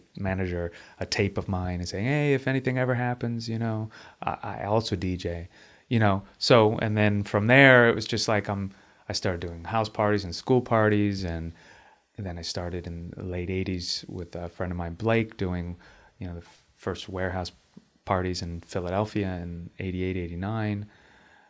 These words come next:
Um, and then I was like, "I wanted to be, I wanna be on a, I wanna play in New York."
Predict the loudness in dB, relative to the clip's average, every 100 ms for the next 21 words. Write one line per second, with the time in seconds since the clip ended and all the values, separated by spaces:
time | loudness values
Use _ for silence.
0 | _ -14 -10 -8 -6 -8 -10 -14 -18 _
1 | _ -16 -10 -4 -2 -2 -4 -6 -8 -4
2 | -4 -2 -4 -6 -4 -2 -2 -2 -4 -4
3 | -2 2 4 4 4 4 4 2 0 -2
4 | -4 2 4 4 4 4 4 2 0